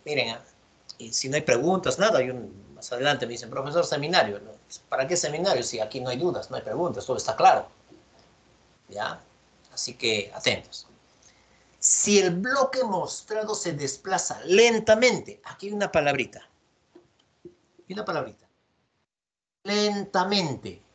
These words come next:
Y habíamos escrito anteriormente que cuando me dice, cuando me dice el enunciado, a ver, lentamente,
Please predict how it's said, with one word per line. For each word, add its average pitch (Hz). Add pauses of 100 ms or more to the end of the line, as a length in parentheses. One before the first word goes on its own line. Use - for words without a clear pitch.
(400)
Y 165
habíamos 208
escrito 190
anteriormente 147 (540)
que 143
cuando 113
me 165
dice, 175 (1400)
cuando 123
me 107
dice 151
el 160
enunciado, 120 (680)
a 107
ver, 95 (1700)
lentamente, 175